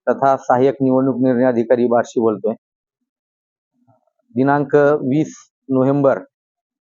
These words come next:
दोन हजार चोवीस रोजी आपल्या बार्शी विधानसभा मतदारसंघाकरिता एकूण त्र्याहत्तर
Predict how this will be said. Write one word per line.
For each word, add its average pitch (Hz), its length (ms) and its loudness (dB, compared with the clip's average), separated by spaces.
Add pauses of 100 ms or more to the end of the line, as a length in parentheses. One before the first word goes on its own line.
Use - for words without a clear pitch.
(100)
दोन 135 160 2
हजार 135 260 2
चोवीस 135 420 -2
रोजी 139 540 -2
आपल्या 117 280 0
बार्शी 127 460 -2
विधानसभा 131 500 0
मतदारसंघाकरिता 127 960 0
एकूण 139 400 -2 (500)
त्र्याहत्तर 139 600 0